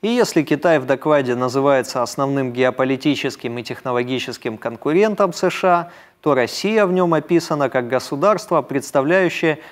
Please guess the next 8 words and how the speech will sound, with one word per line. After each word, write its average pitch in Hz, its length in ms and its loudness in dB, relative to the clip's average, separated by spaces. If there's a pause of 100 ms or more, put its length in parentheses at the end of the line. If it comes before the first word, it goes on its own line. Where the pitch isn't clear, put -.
(120)
наибольшую 156 720 4
угрозу 135 440 2
американским 127 760 0
интересам 160 640 0 (320)
военными 156 680 2
и 165 200 -2
околовоенными 131 1080 2
средствами. 123 760 -2